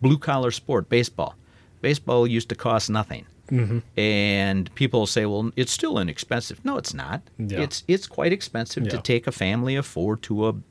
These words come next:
Speaker 1: a baseball game.
Speaker 2: Yep.
Speaker 1: Any sport. And again, who's making the money? The television stations are making the money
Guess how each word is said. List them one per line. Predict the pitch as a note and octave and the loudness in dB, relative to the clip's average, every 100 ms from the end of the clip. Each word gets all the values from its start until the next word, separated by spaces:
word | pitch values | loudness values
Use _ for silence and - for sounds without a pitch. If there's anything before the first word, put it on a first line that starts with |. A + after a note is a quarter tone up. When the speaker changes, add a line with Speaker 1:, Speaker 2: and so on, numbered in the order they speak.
| - - | -12 -2
Speaker 1:
a | B2 | 4
baseball | D3+ C#3+ - C#2 | 6 4 -2 -6
game. | - A2+ | -4 2
Speaker 2:
Yep. | B2+ A#2+ - - - - - - | 4 4 -4 -18 -20 -20 -2 4
Speaker 1:
Any | C4 G#3+ | 6 6
sport. | - - - - - - _ - | 2 -4 -8 -10 -20 -20 _ 4
And | B2+ B2+ B2+ B2 B2+ C3 - - - | 6 6 6 4 0 -4 -14 -6 2
again, | B2 C3 G#3+ - - - - - | 2 4 0 0 -6 -20 -20 -4
who's | E3+ F#3 D#3+ | 0 2 2
making | D#3 D#3 D#3 D3 C3 | 0 0 -2 -2 0
the | C3 | 0
money? | C3 C#2+ - - - - - - | 0 -2 -8 -20 -20 -20 -18 -8
The | E2+ | -6
television | - B2 D3 D#3+ D3+ E3 E3+ - - | 2 2 4 2 0 0 -2 -6 -14
stations | - - D3 - D3+ C#3 | -4 0 0 0 -2 -2
are | |
making | D3 D3 D3+ D3 | -2 -2 -2 -4
the | C#3 | -2
money | C#3 D#3 | -2 -4